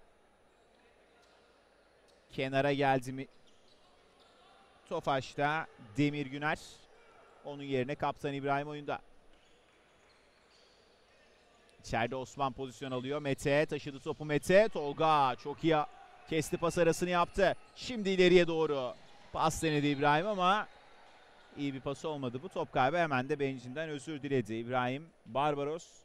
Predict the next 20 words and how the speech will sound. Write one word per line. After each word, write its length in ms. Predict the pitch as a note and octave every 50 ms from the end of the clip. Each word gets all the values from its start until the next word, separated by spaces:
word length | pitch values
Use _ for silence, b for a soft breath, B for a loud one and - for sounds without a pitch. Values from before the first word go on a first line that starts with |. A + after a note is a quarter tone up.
| _ _ _ _ _ _ _ _ _ _ _ _ _ - _ _ _ - - _ _ _ _ _ _ _ _ _ _ _ _ _ _ _ _ _ _ - -
Üç 200 | G#3 G3+ - -
buçuk 280 | F3+ F#3 - F#3+ F3+ -
dakika 480 | F#3 F3 - F3 E3+ - F3+ F3+ F3+
geride 360 | F#3 D#3+ E3+ F3 F3+ F#3 G3+ G3
kalmak 400 | - G#3 F#3+ F#3+ G3 G3+ G3+ -
üzere 300 | F3 - F#3 F#3 F3+ E3
değerli 300 | E3+ F3 F3 F3 F3 F3
basketbol 440 | F3 F3 - - F3 - F3+ F3
severler. 420 | E3 - F#3 E3+ E3 E3 D#3+ D#3+ D3+
Üçüncü 340 | D#3 D3 - F#3 F#3 G3+ G3
çeyrekte 560 | - G#3 G3 F#3 E3+ D#3+ - - D3+ D3 C#3+ - b b b b b b b b b - A#2 G#2+ G2+ G2+
yedi 320 | B2 E3 F3+ F3+ G3 A3
dörtlük, 640 | G#3+ G#3+ G3+ G3 - F#3 F#3+ - - - - - - - - - - _ _ _ _ - _ _ - - - -
dokuz 360 | B2 D#3 D#3 - A3+ A#3 F3 F3
dörtlük 380 | G#3+ G3 F#3+ - G3+ G3+ -
çeyrek 380 | - G#3+ G3 G3 F#3+ G3 F#3+ -
skoru 500 | - - - F#3+ F3 F3 F#3 F#3+ F#3+ - _ _ _ - - - _ -
Tofaş 440 | - G3 F#3+ - F#3 F3+ E3+ - E3+
lehine. 320 | E3 D#3+ D#3 C#3+ C3 - - _ - - - - - - - - _ - - _ _ _ _ _ _ _ _ _ _ _ _ _ - - - - - _ _ _ _ _ - - _ _ _ - - -
Mete. 400 | G#2 C3+ D#3 - - G#3 F#3 C#3